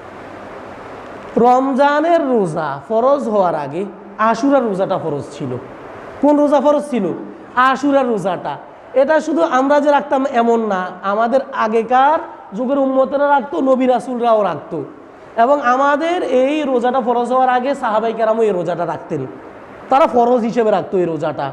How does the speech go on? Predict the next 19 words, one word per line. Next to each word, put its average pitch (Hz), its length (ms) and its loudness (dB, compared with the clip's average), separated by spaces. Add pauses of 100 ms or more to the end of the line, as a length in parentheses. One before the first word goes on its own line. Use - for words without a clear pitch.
(120)
গুরুত্ব 302 400 2
দিয়ে 196 180 0
রাখতো। 160 320 -2 (1900)
কিন্তু - 180 2
আল্লাহ 277 280 4
তাআলা 285 400 2 (120)
ফরজ 185 320 -2
করে 170 180 -2
দেন 160 180 -4
নাই। 139 200 -4 (140)
আল্লাহ 220 200 4
কি 269 120 -2
করে 277 200 2
দেন 247 140 2
নাই? 190 200 -2
ফরজ 254 260 2
করে 190 180 -2
দেন 156 160 -2
নাই। 143 200 -4